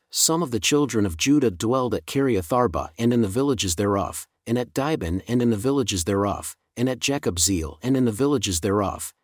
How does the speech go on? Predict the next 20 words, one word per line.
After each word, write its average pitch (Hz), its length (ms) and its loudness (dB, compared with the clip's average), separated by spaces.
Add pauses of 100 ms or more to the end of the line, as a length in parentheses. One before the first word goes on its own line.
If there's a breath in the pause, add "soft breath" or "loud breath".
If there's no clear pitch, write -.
and 127 140 0
at 131 100 -4
Jeshua, 120 600 -2 (180)
and 127 120 0
at 127 100 -2
Melada, 110 520 -2 (200)
and 127 120 0
at 123 160 -4
Bethpelet, 87 600 -4 (160)
and 120 120 0
at 110 100 -2
Hazarshul, 95 760 -2 (180)
and 127 120 0
at 131 180 -4
Beersheba 127 720 -2
and 120 160 2
in 123 80 4
the 117 60 2
villages 110 480 0
thereof, 101 500 0